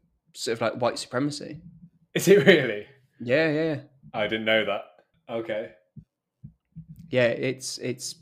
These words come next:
Speaker 1: a lot of, I, I think particularly kind of under the, the rise of Trump and Trump supporters and the, the whole four chan and people like that,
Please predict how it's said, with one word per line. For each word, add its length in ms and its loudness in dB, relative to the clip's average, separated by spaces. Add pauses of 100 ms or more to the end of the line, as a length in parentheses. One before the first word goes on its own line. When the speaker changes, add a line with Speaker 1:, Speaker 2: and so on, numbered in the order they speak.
(120)
Speaker 1:
a 60 -6
lot 220 4
of, 340 -2 (100)
I, 100 -8 (100)
I 80 2
think 380 0
particularly 440 -2
kind 240 2
of 140 -2
under 240 -2
the, 340 4 (680)
the 80 2
rise 320 6
of 100 -6
Trump 380 0
and 100 -8
Trump 240 -6
supporters 760 -6 (200)
and 540 -6 (280)
the, 500 -4
the 100 -6
whole 400 -4 (100)
four 380 2
chan 640 -4
and 160 -12
people 220 -8
like 140 -6
that, 320 -4